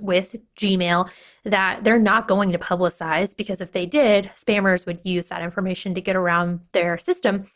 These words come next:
But yes, like, you still should <laughs> clean up your list. And it is sad that it just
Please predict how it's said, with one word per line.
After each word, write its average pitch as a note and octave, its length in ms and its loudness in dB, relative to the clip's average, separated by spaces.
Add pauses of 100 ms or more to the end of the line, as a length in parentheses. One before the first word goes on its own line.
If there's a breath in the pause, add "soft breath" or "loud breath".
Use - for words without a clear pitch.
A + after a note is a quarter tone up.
(380 soft breath)
But C4+ 500 2 (240)
yes, A3+ 360 0
like, G#3 180 0
you A3+ 100 6
still A#3+ 300 2
should A#3+ 240 2
<laughs> - 0 -
clean A#3+ 280 2
up G#3+ 220 0
your G3+ 140 2
list. F3+ 460 2
And F3 440 -4 (340 loud breath)
it G3+ 220 2
is F#3 560 2
sad F3+ 400 -2
that F#3 80 -4
it F3 140 0
just - 340 -4